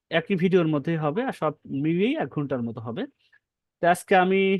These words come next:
দশম যেটা বই আছে শেয়ার বিজনেস, এই জিনিসটা আমরা সিলেবাসটাকে যদি একটু দেখি, তাহলে বুঝতে পারবো যারা লাইভে আছেন। এখানে আমাদের দেখেন, প-, সব কিছু মার্ক আর রেড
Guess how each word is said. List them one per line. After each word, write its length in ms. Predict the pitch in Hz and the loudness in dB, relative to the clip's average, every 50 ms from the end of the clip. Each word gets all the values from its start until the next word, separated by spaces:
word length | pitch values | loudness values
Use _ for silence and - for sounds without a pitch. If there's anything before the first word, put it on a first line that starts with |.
| - - | -4 -6
দশম 560 | 165 156 156 156 - 185 175 175 175 175 175 165 151 _ _ _ _ _ _ _ _ - | -2 -2 -2 -2 -2 -4 -2 -2 -2 -4 -4 -6 -10 _ _ _ _ _ _ _ _ -12
যেটা 240 | 175 165 165 160 175 | -8 -8 -4 -4 -4
বই 300 | 156 139 151 170 185 185 | -4 -4 -2 0 2 2
আছে 220 | 170 170 - - 190 | 2 0 -2 -6 -10
শেয়ার 280 | - - 240 220 185 | -6 -2 -2 -2 -2
বিজনেস, 480 | 135 127 120 113 120 160 240 - - - _ _ _ _ _ _ _ _ _ _ _ | -4 -6 -8 -8 -8 -8 -8 -10 -12 -18 _ _ _ _ _ _ _ _ _ _ _
এই 120 | - 175 | -4 -2
জিনিসটা 460 | 165 156 175 175 175 - - - 180 165 | 0 0 0 0 0 -2 0 0 2 2
আমরা 180 | 156 160 165 | 2 0 -2
সিলেবাসটাকে 680 | 160 - - 202 208 214 208 208 - - 214 214 - 220 | -4 -4 2 2 4 4 4 2 0 -2 -4 -2 -2 -2
যদি 180 | 196 208 196 208 | -2 0 0 0
একটু 200 | 208 - - 202 | -2 0 -4 -4
দেখি, 340 | 147 143 143 139 - 214 220 | -2 -2 -4 -4 -4 -8 -4
তাহলে 340 | - 190 180 180 180 175 | -4 -4 -4 -4 -6 -6
বুঝতে 300 | 165 156 160 - _ 202 | -8 -8 -12 -6 _ -6
পারবো 280 | 190 - 160 139 135 135 | -2 0 -2 0 0 -2
যারা 220 | 127 135 135 139 | -2 -2 0 0
লাইভে 300 | 135 131 127 131 143 156 | 0 0 -2 -2 0 -2
আছেন। 360 | 147 127 120 - - 190 240 262 - _ _ _ _ _ _ _ _ _ _ _ - | -2 -2 -4 -6 -8 -8 -8 -8 -12 _ _ _ _ _ _ _ _ _ _ _ -10
এখানে 280 | 156 170 - 196 190 | -8 -4 -2 0 2
আমাদের 340 | 185 185 185 180 185 185 180 | 2 2 0 0 0 -2 0
দেখেন, 340 | 156 147 147 - - - 190 - _ _ | 0 -2 -4 -2 -6 -8 -8 -8 _ _
প-, 100 | - - | -4 -4
সব 400 | 143 - - 226 226 233 233 233 233 - _ _ | -4 -2 0 4 6 6 6 4 2 -4 _ _
কিছু 280 | 208 202 - - 254 | -6 -6 -6 -6 -6
মার্ক 380 | 247 214 160 151 151 160 160 - | -4 -2 0 0 0 0 -2 -4
আর 160 | - 156 156 | -4 -2 -2
রেড 180 | 143 160 170 | 0 0 -2